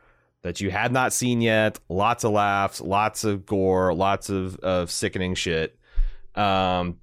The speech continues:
do we have any other thoughts we wanna talk about? Oh, I had gotten the impression that the Cocaine Bear was a brown bear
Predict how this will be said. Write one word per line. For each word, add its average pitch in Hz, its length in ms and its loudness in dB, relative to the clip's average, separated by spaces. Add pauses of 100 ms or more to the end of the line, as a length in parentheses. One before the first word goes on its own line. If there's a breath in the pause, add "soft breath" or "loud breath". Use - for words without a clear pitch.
do 110 100 -2
we 107 160 0
have 113 200 0
any 120 180 2
other 113 320 2
thoughts 113 360 0
we 117 100 0
wanna 107 200 0
talk 113 240 0
about? 107 540 0 (540)
Oh, 202 420 4 (560)
I 254 160 4
had 392 140 2
gotten 226 200 4
the 214 60 4
impression 170 580 2
that 113 160 0
the 123 60 -2
Cocaine 160 460 0
Bear 107 260 2
was 107 140 2
a 101 60 2
brown 151 340 2
bear 71 380 -4